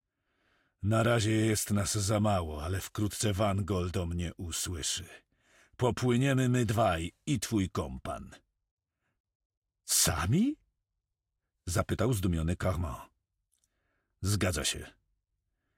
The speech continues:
„Co zamierzasz?” „Odzyskać zwłoki brata.”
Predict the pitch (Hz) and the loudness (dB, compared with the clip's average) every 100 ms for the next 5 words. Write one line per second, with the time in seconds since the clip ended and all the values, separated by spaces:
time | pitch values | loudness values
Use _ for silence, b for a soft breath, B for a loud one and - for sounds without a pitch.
0 | _ _ _ _ _ _ _ - 262 180 | _ _ _ _ _ _ _ 0 2 4
1 | 135 113 147 180 - _ _ _ _ _ | 4 4 4 2 -2 _ _ _ _ _
2 | _ _ _ _ _ _ _ _ _ _ | _ _ _ _ _ _ _ _ _ _
3 | _ _ - 113 110 90 123 135 - 135 | _ _ -2 2 2 2 2 2 2 2
4 | 120 - 110 98 107 113 101 95 82 85 | 2 2 2 2 2 2 2 -2 -2 -2
5 | 80 - - - - | -4 -4 -6 -6 -10